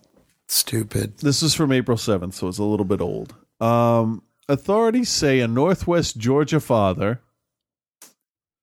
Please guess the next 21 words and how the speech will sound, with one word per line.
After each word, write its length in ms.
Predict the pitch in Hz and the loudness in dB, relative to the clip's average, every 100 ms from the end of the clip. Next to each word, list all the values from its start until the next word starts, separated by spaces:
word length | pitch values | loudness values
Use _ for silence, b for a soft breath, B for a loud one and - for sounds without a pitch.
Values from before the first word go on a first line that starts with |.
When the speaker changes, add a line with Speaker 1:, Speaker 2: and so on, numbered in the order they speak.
| _ _ _ - | _ _ _ -8
Speaker 2:
accused 360 | - 202 180 | 0 0 0
of 80 | 185 | -2
tattooing 460 | 180 160 - 160 143 | 0 0 2 2 2
his 120 | 131 | 0
toddler 400 | 185 165 156 156 | 0 0 2 2
has 100 | 139 | 2
been 140 | 135 | -2
sentenced 340 | 127 139 131 - | 0 -2 -2 -8
to 60 | |
twelve 240 | - 143 135 | -2 0 2
months 160 | 135 | 0
of 60 | 127 | 0
probation 560 | 131 110 117 110 110 107 | -2 2 2 2 0 -2
and 140 | 107 | -2
a 60 | 104 | -2
three 220 | 117 120 | 0 0
th-, 260 | 117 107 104 | 0 -2 0
three 180 | 139 | 0
hundred 240 | 131 120 110 | 2 0 2
dollar 260 | 104 101 101 | 2 2 0
fine. 440 | - 92 101 | -2 -6 -6